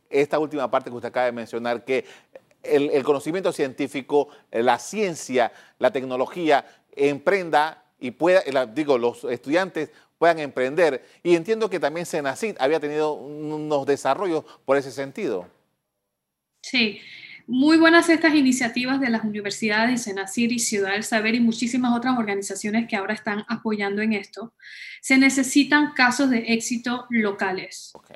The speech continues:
Speaker 2: porque siempre cuando hablamos de emprendimiento hacemos referencia a emprendimientos de aquí, de Silicon Valley, ¿no? Los emprendimientos que ahora ya son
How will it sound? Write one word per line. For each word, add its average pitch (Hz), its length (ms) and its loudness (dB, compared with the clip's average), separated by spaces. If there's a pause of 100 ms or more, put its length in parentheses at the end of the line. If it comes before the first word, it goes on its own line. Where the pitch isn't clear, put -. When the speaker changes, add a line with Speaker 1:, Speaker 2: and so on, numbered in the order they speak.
(160)
Speaker 2:
porque 233 600 2 (800)
siempre 320 540 4
cuando 277 200 4
hablamos 262 320 4
de 277 60 4
emprendimiento 233 640 2
hacemos 240 360 2
referencia 226 560 -2
a - 20 0
emprendimientos 220 640 -4
de 214 60 -2
aquí, 254 260 -2
de 240 80 0
Silicon 226 440 -4
Valley, 196 280 -12
¿no? 240 140 -2
Los 240 200 -2
emprendimientos 214 560 -6
que 208 120 -8
ahora 202 140 -4
ya 214 140 -6
son 226 340 -2